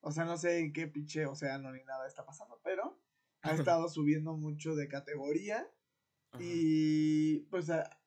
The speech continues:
Speaker 1: hoy no, hoy no llovió, de hecho, ¿no ha llovido? Creo que no.
Speaker 2: Ujú.
Speaker 1: Pero, por ejemplo, ayer se soltó la lluvia chido, güey. De hecho, en
Speaker 2: Va.
Speaker 1: casa de mi novia se fue la luz como cuatro horas.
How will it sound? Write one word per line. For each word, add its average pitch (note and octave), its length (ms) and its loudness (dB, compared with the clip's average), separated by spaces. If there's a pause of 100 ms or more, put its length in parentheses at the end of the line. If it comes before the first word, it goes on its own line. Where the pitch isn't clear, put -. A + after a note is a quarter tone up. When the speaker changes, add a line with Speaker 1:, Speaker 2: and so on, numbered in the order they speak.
(140)
Speaker 1:
hoy A#3+ 180 0
no, C#4 200 -2
hoy A#3+ 140 -4
no C4 120 -6
llovió, G#3 480 -4
de F#3+ 140 0
hecho, F#3 460 -10
¿no F3 100 -10
ha G3 40 -6
llovido? G3+ 480 -10 (380)
Creo A3 160 -14
que A#3+ 120 -6
no. G#3+ 160 -6
Speaker 2:
Ujú. G3 280 -12 (220)
Speaker 1:
Pero, F#3+ 160 2
por F3 100 2
ejemplo, F#3+ 240 0
ayer F#3 240 4
se A3 80 -6
soltó F3 300 -4
la F#3 120 2
lluvia F3 400 0 (1000)
chido, E3+ 420 0
güey. C#3+ 240 -2 (280)
De D#3 180 0
hecho, F#3 280 0
en D#3+ 100 -4
Speaker 2:
Va. D3+ 60 -6
Speaker 1:
casa D#3+ 280 -2
de E3+ 80 -2
mi D3+ 120 -2
novia D#3+ 440 -2
se C#3 600 -2
fue D#3+ 140 -8
la D#3 120 -4
luz D#3 220 -8
como C#3+ 680 -14
cuatro D3 340 -8
horas. C#3+ 400 -10